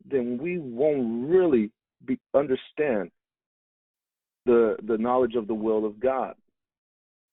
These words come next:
What is his will? What is he up to? He's telling us what he's up to. The Lord is telling us. It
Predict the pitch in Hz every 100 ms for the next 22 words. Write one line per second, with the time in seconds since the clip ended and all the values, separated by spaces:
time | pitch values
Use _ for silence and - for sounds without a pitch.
0 | _ _ _ _ _ _ _ _ _ _
1 | _ _ _ _ _ _ _ _ _ -
2 | 139 127 - 123 110 107 151 110 - -
3 | 120 127 107 113 131 147 - 101 - _
4 | _ _ _ _ _ _ _ _ _ _
5 | _ - 147 - - 165 165 127 101 101
6 | 92 87 92 82 - - _ _ _ _
7 | _ _ 120 117 135 139 - - 175 165
8 | 151 113 - _ _ _ _ _ _ _
9 | _ _ _ _ _ _ _ _ - 120